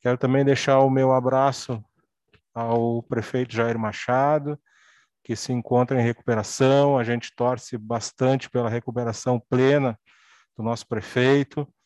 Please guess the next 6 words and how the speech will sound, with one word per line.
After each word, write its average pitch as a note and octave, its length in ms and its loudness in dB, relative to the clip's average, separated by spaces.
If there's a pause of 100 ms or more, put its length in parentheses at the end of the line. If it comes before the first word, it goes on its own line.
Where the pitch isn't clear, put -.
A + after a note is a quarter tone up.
(500)
Aproveitando, B2 680 -2
cumprimentando B2 760 0
o G#2+ 240 -16
presidente A#2+ 500 -8
desta A2+ 320 -6
casa, C3+ 680 2